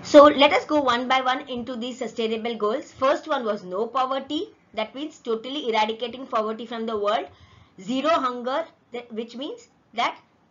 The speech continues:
wherever there is hunger in the world, they, it should be reduced to the zero level. That means nobody should sleep hungry. Good health and well-being for everybody,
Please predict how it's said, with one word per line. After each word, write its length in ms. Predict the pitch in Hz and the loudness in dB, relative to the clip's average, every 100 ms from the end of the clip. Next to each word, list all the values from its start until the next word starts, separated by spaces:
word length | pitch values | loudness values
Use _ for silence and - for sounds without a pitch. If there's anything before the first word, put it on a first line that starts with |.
| 202 | -8
wherever 340 | 208 233 254 302 | -4 -2 -2 -2
there 160 | 277 | 0
is 120 | 277 | -2
hunger 260 | 285 226 240 | -2 -2 0
in 220 | 277 277 | 0 0
the 100 | 254 | -2
world, 280 | 240 240 339 453 | 0 0 -2 -6
they, 140 | 220 226 | -8 -8
it 420 | 233 214 226 220 | -10 -6 -6 -6
should 260 | - 254 | -8 -8
be 120 | 214 285 | -8 -8
reduced 640 | 233 220 269 339 - - | -8 -8 -8 -8 -12 -14
to 220 | 269 403 - - | -10 -10 -10 -10
the 260 | 226 294 - _ _ 196 | -4 -4 -6 _ _ -10
zero 360 | 247 277 302 | -4 0 0
level. 240 | 240 175 156 | 0 -6 -8
That 200 | 202 214 | -10 -10
means 200 | 240 196 | -12 -4
nobody 460 | 254 320 277 247 | -2 -2 -4 -6
should 300 | 226 247 349 - _ _ | -10 -8 -8 -10 _ _
sleep 400 | - 233 269 339 | -16 -10 -8 -10
hungry. 480 | - 233 226 196 170 _ _ _ | -8 -6 -6 -8 -12 _ _ _
Good 200 | 220 349 | -4 -4
health 320 | 285 277 302 | -4 -4 -4
and 160 | 294 233 | -4 -4
well-being 420 | 220 220 254 262 | -4 -4 -8 -8
for 160 | 262 247 | -8 -8
everybody, 680 | 220 226 240 262 247 359 | -8 -10 -8 -8 -6 -8